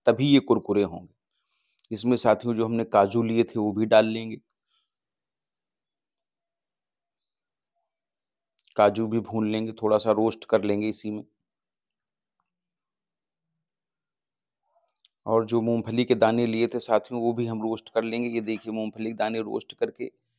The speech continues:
हमने उसके ये निकाल लिए हैं, छिक्कल हटा दिया है, गूदी गूदी उसकी रख ली। मखाना, काजू, मूंगफली के दाने, ये सारी चीज़ें हमने रोस्ट कर ली, इनको एक साइड में रख देंगे साथियों।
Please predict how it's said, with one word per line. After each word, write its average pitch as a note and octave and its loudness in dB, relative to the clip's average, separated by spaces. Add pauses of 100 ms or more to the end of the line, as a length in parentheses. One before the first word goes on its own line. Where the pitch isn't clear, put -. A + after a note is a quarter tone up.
(300)
हमने A2 -2
उसके A2 -2 (220)
ये A2 -2
निकाल G#2 2
लिए A#2 0
हैं, A#2 -2
छिक्कल - 0
हटा G2 2
दिया A#2 0
है, A#2+ -4 (280)
गूदी A#2 0
गूदी A2 -4
उसकी A2 -4
रख G2 0
ली। F#2+ -8 (480)
मखाना, A#2 4
काजू, A2 4
मूंगफली A2 -2
के A2 -6
दाने, G#2+ -2
ये B2+ 2
सारी G#2 2
चीज़ें G#2+ -8
हमने G2+ -6 (320)
रोस्ट A2 -2
कर - -10
ली, F#2+ -14 (120)
इनको A2+ -6
एक C#3 2
साइड G#2+ 2
में G#2 -4
रख - -8
देंगे G2 -12
साथियों। - -12